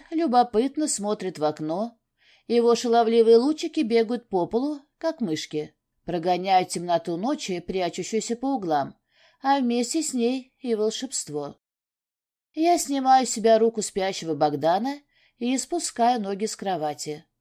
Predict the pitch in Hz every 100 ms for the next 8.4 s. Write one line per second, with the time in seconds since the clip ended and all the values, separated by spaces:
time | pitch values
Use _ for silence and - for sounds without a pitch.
0 | _ _ _ _ _ _ - - 285 269
1 | 302 349 339 277 254 247 240 233 - 190
2 | - 233 262 151 143 _ _ _ _ _
3 | - 208 202 220 262 226 226 214 240 -
4 | 285 - 277 285 269 - 247 180 147 139
5 | 151 _ _ _ _ _ _ - 202 190
6 | 190 180 156 185 226 233 269 247 254 226
7 | 170 180 - - 220 196 202 220 247 -
8 | 143 143 139